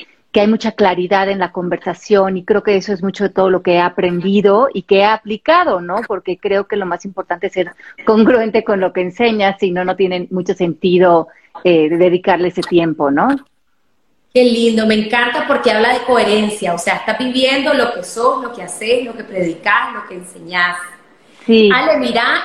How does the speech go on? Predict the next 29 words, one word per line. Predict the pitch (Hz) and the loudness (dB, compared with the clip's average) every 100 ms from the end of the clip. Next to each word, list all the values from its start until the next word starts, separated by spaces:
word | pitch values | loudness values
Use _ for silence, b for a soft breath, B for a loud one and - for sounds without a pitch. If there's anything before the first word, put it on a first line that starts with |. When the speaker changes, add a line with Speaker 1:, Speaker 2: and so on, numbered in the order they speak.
| 247 | -4
Speaker 2:
yo | 277 | -4
estuve | - - 302 339 | -4 -6 -2 -2
viendo | 330 302 262 254 269 | -2 -6 -6 -4 -2
una | 247 254 | -2 -6
entrevista, | 269 285 262 226 180 - 208 208 - - - | -2 -2 -2 -6 -16 -2 0 0 -4 -14 -8
creo | 214 208 | -6 -6
que | |
fue | 247 226 | -6 -6
que | - | -2
te | 240 | 0
la | 202 | 2
hizo | 190 240 | 0 -4
Ismael | 233 220 180 180 202 | -4 -2 -2 -2 -2
o | 214 | -4
no | 196 | -4
me | 196 | -6
acuerdo | 202 214 185 214 - | -4 -4 -4 -4 -2
quién, | 214 180 170 175 - b b - | 0 0 0 -6 -12 b b -4
que | 220 | 0
vos | 240 | 0
hace | 233 285 | 0 2
muchísimos | 285 285 269 294 277 277 240 | 2 4 2 2 2 2 0
años | 220 262 294 - | 0 0 -2 0
eras, | 208 214 269 269 - - | 0 0 -2 -4 -8 -4
este, | 240 233 - - 202 180 160 143 - - _ _ _ _ - - - | -2 -2 -4 0 2 2 -2 -8 -16 -20 _ _ _ _ -20 -8 -2
promotora | 226 214 170 202 214 285 | 2 2 0 0 0 0
de | 269 | 0
artistas | 220 - - 269 302 - 285 285 | -2 -2 -2 0 0 -2 -2 0
de, | 240 220 196 185 180 B | 2 2 2 2 0 B